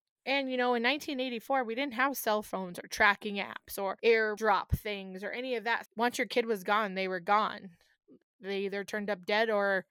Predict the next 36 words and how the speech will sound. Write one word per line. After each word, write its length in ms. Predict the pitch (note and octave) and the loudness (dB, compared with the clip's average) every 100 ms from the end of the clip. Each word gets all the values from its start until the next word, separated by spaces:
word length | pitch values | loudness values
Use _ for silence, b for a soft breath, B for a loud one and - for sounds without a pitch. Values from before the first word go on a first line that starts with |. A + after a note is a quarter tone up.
| - | -8
you 60 | |
know, 260 | F3+ E3+ E3+ _ _ _ | -6 -6 -8 _ _ _
dead. 260 | G3+ G#3 G#3 - - _ - | 0 0 0 -10 -20 _ -2
My 100 | A#3 | 0
dad 380 | B3+ D4 B3 - | 4 6 6 4
also 380 | G#3+ C4 B3 G#3 | 2 2 2 0
worked 320 | G3 G3+ - | -2 -6 -8
for 480 | - G#3 G3 F#3 F3 | -4 -2 0 0 2
the 200 | G#3 F#3+ | 2 2
sheriff's 400 | - A3+ A3+ - | 2 2 2 0
office 340 | G3 - F#3+ | 0 -2 -4
at 140 | G#3 F#3 | -4 -4
the 80 | F#3+ | -4
time, 360 | G3+ G3 F#3+ - | -2 -2 -4 -4
and 380 | F#3+ F#3+ G3 G#3 | -4 -2 -2 2
they 160 | A3+ | 2
helped 240 | G#3+ A#3 - | 4 2 0
the 80 | G#3+ | -2
Greeley 440 | G#3 G3+ G3 F3+ | 0 0 -2 -6
Police 340 | - G3 F#3+ | -6 -4 -4
Department 420 | - G3+ F#3+ F3+ F#3+ | -6 -4 -4 -4 -4
look 180 | A3+ | -4
for 120 | - G3 | -6 -8
her. 260 | F#3 E3+ B B B B A3 | -6 -8 B B B B 2
There 100 | A3+ | 2
was 120 | F3+ | 2
just 300 | C4 B3 - | 0 0 2
so 140 | A3 | 2
much 240 | A3+ - - | 2 -4 -6
speculation 640 | G3 F#3+ F#3 F3 - F#3 | -8 -6 -6 -6 -8 -10
on 180 | F3 E3+ | -10 -6
what 140 | F3 | -6
had 220 | - E3 E3 | -6 -8 -6
happened 340 | E3 E3+ E3 | -6 -8 -10
to 120 | D#3+ | -10
her. 260 | D#3+ D#3+ | -8 -8